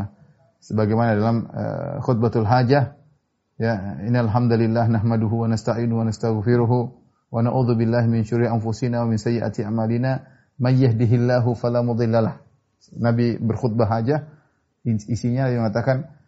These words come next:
may yahdihillahu fala mudhillalah. Siapa yang diberi petunjuk oleh Allah maka tidak ada yang bisa menyesatkannya. Wa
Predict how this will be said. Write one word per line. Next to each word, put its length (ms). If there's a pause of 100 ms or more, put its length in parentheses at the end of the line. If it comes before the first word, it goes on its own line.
(320)
may 280
yahdihillahu 760
fala 240
mudhillalah. 480
Siapa 400
yang 320 (400)
diberi 320
petunjuk 400
oleh 160
Allah 160
maka 240
tidak 240
ada 80
yang 80
bisa 160
menyesatkannya. 640
Wa 100